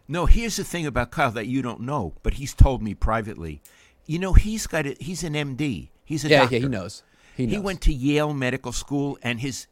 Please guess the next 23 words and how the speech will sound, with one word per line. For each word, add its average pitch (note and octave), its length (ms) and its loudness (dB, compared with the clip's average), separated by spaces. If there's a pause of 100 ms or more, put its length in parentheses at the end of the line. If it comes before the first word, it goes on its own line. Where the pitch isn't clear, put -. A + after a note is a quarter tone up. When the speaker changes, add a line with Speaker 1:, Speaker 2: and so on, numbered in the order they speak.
Speaker 1:
his - 300 -4
field E3 380 -4
was A#2 260 -4
elbows. B2 640 -4
<laughs> - 40 -20 (1600)
No, B3 160 2
no, A#3 160 0
really. G#3 300 0
I, D3 40 4
w-, E3 200 2
I, F3 140 2
would E3 180 -2
I D#3+ 80 2
kid D#3 300 -2
you? D3+ 180 -2 (380)
While F#3+ 560 4
everybody E3 480 0
thought C#3+ 300 0
he C3+ 100 0
was B2+ 180 -4
a G#2+ 60 -8
football C#3 460 0
coach, - 460 0